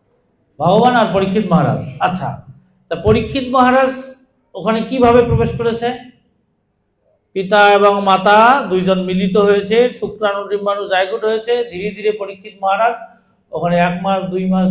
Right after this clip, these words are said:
তিন মাস, চার মাস এইভাবে বড় হয়েছে। আর কৃষ্ণ কি ওইভাবে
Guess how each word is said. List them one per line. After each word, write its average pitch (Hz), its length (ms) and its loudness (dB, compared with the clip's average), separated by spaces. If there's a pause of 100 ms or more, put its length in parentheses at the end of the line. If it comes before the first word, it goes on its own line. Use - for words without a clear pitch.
তিন 185 180 -4
মাস, 180 260 -6
চার 175 180 -4
মাস 180 200 -6
এইভাবে 175 300 -4
বড় 160 280 0
হয়েছে। 131 420 -6 (760)
আর 147 240 -8
কৃষ্ণ 185 380 -8
কি 214 140 -4
ওইভাবে 202 720 -4